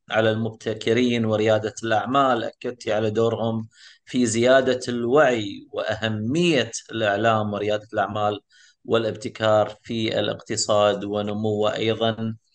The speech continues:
أكدتي على دور الإعلام كحاضنة في تمكين رواد الأعمال،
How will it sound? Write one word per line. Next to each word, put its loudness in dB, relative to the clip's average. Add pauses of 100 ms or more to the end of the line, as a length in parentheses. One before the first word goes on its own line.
(300)
أكدتي -2
على 4
دور 4
الإعلام 2
كحاضنة 0
في -12
تمكين -2
رواد 2
الأعمال، -2